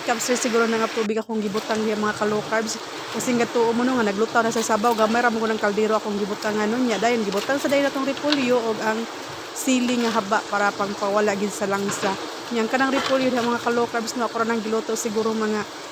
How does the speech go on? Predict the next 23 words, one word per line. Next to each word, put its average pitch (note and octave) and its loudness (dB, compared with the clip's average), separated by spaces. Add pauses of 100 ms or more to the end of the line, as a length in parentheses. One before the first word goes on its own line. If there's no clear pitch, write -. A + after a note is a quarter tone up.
(120)
iguro C4 4
na C4 2
ko C4+ 0
na B3+ -2
gipakuratan B3 -2
sa B3 2
kanang B3 -2
init A#3+ -2 (140)
ba F#3+ -2
para G3+ -2
bitaw G#3 0 (340)
crispy A#3 0
siya G#3+ 2
init G#3+ -2
kaon, G#3+ 0
kay G#3+ -2
di G#3 -2
ko G#3+ -4
ganahan A3 0
nga G#3 0
malata G#3 0
ang G#3+ 0
mga G3+ -2